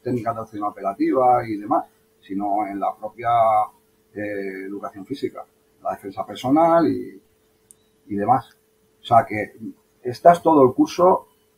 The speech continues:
digamos que estás todo el curso, eh, aprendiendo y evolucionando.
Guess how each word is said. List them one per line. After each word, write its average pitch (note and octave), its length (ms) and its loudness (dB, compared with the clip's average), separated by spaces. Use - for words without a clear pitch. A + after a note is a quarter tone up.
digamos A2+ 420 2
que - 80 -12
estás C3+ 280 -4
todo C3+ 220 4
el B2 80 -4
curso, - 540 -2
eh, G2+ 440 -6
aprendiendo D3+ 920 2
y G#2+ 180 -6
evolucionando. G2+ 640 -4